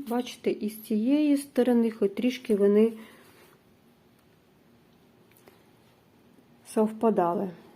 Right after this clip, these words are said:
І так же грудень. Ось так.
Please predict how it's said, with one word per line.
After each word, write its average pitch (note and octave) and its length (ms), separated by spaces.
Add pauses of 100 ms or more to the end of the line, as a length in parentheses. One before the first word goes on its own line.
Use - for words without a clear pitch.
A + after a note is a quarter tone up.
(440)
І C4+ 240 (320)
так G3+ 220
же G3 140
грудень. C#4 640 (760)
Ось G#3+ 300
так. A3 300